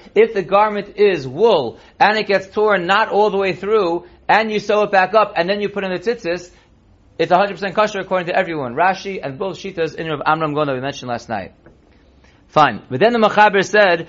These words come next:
but if the garment is made out of other materials other than wool, where it's normal to use that material for sewing, so you should not sew it up, according to Rashi. Says the Mishabura, Sivkot and Chav lo yitfor, Rotzalomer ba'uso amin. It means to say, don't sew it up with the same material as the garment is.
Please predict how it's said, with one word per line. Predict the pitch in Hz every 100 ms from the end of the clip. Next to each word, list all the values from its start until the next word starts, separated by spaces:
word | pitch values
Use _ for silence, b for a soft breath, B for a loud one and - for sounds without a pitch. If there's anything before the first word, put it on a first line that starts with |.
| B
but | - 165
if | -
the | 160 165
garment | 139 202 233 226
is | 185
made | 190 208
out | 190
of | 170
other | 196 220
materials | 202 202 202 208 196 -
other | 190 202
than | 185 165 156
wool, | 226 190 113 B B -
where | 160
it's | 165 165
normal | 170 214 220 208
to | 180
use | 190 214 143
that | 185 196
material | 190 190 208 190
for | - 175
sewing, | - 226 202 170 175 175 B B
so | - -
you | 165 160
should | 156 226 208
not | 202 196
sew | 208 190
it | 170
up, | 214 220 151
according | - 185 147
to |
Rashi. | 139 156 170 226 233
Says | 196 220
the | 190
Mishabura, | 190 185 160 190 208
Sivkot | - 160 196 208
and | 180
Chav | 147 202 185
lo | 160
yitfor, | 151 147 165 202 226 254 254 B
Rotzalomer | - 170 175 190 233 214
ba'uso | 196 214 214
amin. | 180 220 120 92 b b b
It | 143
means | 208 226
to |
say, | 175 247
don't | 165 208 240
sew | 226 214
it | 220
up | 226
with | 185
the | 180
same | 170 220 220
material | 208 208 240 226 214
as | 214 202
the | 196
garment | 208 214 202
is. | 254 214 120